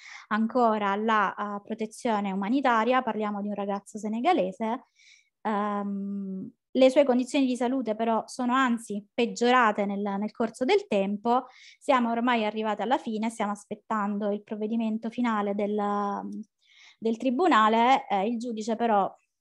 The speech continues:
all'ultima udienza ha palesemente fatto capire che concederà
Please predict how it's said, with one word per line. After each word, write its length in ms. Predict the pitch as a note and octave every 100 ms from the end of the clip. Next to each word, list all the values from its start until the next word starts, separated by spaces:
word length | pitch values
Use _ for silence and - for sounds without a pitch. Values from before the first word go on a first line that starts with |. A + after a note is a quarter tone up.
| _
all'ultima 440 | A3+ A#3 A3+ A#3+ C4+
udienza 800 | A#3+ G#3+ G#3+ A3 A3+ A3 A3 -
ha 260 | A3 G3+ G#3+ G#3+ A3+
palesemente 720 | A#3+ A3 A3+ A#3 A3+ A3+ A3+
fatto 300 | A3 A3 A3
capire 560 | C#4 C4+ G3+ G3 G3+
che 240 | G3+ G3+ F#3+
concederà 760 | A3+ A3 A3+ A3 A#3 G3+ G3